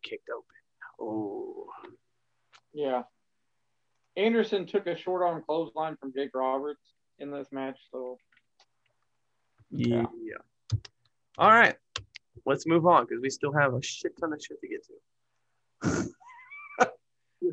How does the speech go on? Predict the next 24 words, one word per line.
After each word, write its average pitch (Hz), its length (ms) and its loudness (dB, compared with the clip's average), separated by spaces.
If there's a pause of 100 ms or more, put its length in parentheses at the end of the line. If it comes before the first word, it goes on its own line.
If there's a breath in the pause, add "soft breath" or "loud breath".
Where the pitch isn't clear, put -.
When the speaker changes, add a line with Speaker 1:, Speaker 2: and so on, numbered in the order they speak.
(240)
Speaker 1:
Um, 151 120 0 (100)
N 254 120 12
X 233 140 6
T 269 160 6
U 233 260 6
K, 180 480 10
another 151 560 4 (100)
fantastic 147 1120 2 (160)
show 120 600 -2 (260)
from 120 180 -10
this 101 180 -14
team, 107 260 -14 (180)
from 110 140 -16
this, 98 200 -14 (300)
these, 113 200 -8
these 117 160 -12
guys. 113 420 -6 (800)
Uh, 120 140 6
we 143 80 6
had 147 100 6
the 151 60 -2
debut 190 400 8
of, 156 200 8 (760)
um, 139 500 6